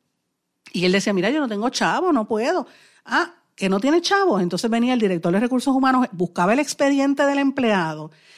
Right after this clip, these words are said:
y empezaba a mirar y a empezar a chantajearle. "Ah, tuviste tantos días de vacaciones. Ah, tuviste tan, te fuiste temprano tal día. Ah",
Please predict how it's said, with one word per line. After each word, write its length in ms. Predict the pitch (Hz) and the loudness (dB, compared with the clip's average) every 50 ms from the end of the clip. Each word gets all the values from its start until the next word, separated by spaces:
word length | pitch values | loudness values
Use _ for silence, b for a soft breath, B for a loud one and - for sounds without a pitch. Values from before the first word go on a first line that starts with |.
| b b - | b b -4
y 60 | 202 | -2
empezaba 460 | 208 202 202 190 175 - 190 185 220 | 0 0 0 -2 -2 0 0 0 2
a 20 | 247 | 2
mirar 400 | 269 269 269 269 269 277 302 294 b b b b b b _ _ _ _ | 2 0 2 2 2 0 0 -2 b b b b b b _ _ _ _
y 100 | - 214 | -2 0
a 40 | 202 | 0
empezar 360 | 185 180 180 165 - 190 214 | 0 0 -2 -2 0 0 0
a 80 | 269 | 0
chantajearle. 680 | 262 - 254 226 - 202 185 180 185 180 180 180 170 160 | 0 -2 -2 0 0 -2 -2 0 -2 -2 0 0 0 0
"Ah, 160 | 175 214 233 | 0 0 0
tuviste 360 | 226 214 180 180 175 - 226 | 0 -2 -4 -4 -6 -6 -6
tantos 280 | 208 208 208 202 208 190 | -6 -6 -6 -6 -6 -4
días 140 | 190 190 185 | -4 -4 -2
de 80 | 185 | -2
vacaciones. 540 | 180 175 - 160 156 - 226 233 254 254 - - | -2 -2 -4 -6 -6 -4 -2 -2 -2 -2 -2 -2
Ah, 160 | 202 220 240 | -4 -4 -2
tuviste 340 | 226 185 175 180 - - 214 | -2 -4 -6 -6 -6 -8 -6
tan, 240 | - 208 208 202 | -4 -4 -4 -4
te 100 | 202 190 | -6 -6
fuiste 260 | 170 - 190 175 226 202 | -6 -6 -6 -6 -4 -4
temprano 440 | 226 214 196 220 208 202 208 208 | -4 -6 -4 -6 -6 -4 -6 -6
tal 200 | 202 196 175 170 | -6 -6 -6 -6
día. 280 | 170 208 233 247 226 196 | -8 -6 -4 -4 -4 -2
Ah", 300 | 180 202 233 269 247 185 | 0 0 0 0 0 -2